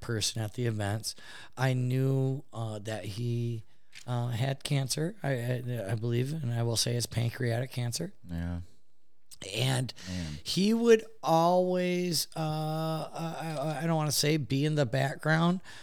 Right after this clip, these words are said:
Speaker 1: but he just watched over everything like, like a mentor would.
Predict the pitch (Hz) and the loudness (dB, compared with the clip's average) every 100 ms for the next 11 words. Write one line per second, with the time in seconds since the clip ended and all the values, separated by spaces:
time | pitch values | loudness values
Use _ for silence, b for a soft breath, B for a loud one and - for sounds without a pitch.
0 | B 151 135 160 151 151 - 127 139 139 | B 4 4 4 4 4 4 4 4 4
1 | - - 117 120 117 107 98 107 101 - | 2 2 2 2 2 0 0 0 -2 -6
2 | 90 107 - 127 123 117 123 117 113 117 | -10 -12 -2 0 2 2 2 2 2 2
3 | 120 107 107 104 | 2 2 4 2